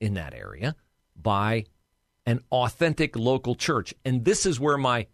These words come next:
concern deepens about the He Gets Us movement. Because if it's just about getting you into a mindset of, "Well, maybe I need to go to church," and doesn't, and I don't know how it could,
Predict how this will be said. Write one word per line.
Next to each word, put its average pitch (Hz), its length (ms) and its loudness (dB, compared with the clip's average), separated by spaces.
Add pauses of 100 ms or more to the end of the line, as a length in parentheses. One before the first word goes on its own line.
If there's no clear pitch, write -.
(100)
concern 127 720 0 (540)
deepens 92 580 -4 (420)
about 107 300 0
the 101 80 -2
He 135 200 -2
Gets 120 300 0
Us - 180 -6
movement. 95 360 -14
Because 117 300 -2
if 104 100 -4
it's 113 300 -6
just 143 600 2 (100)
about - 560 2 (1160)
getting 170 380 4
you 147 420 2 (800)
into 160 320 2
a 139 40 2
mindset 139 540 2
of, 113 280 4
"Well, 151 200 0
maybe 190 240 0
I 180 60 2
need 156 200 0
to 156 40 -8
go 127 140 0
to 113 80 -4
church," - 300 -4 (300)
and 147 460 0
doesn't, 147 720 2 (1700)
and 120 100 2
I 143 60 4
don't 151 140 2
know 127 120 2
how 120 200 2
it - 120 -10
could, 113 240 0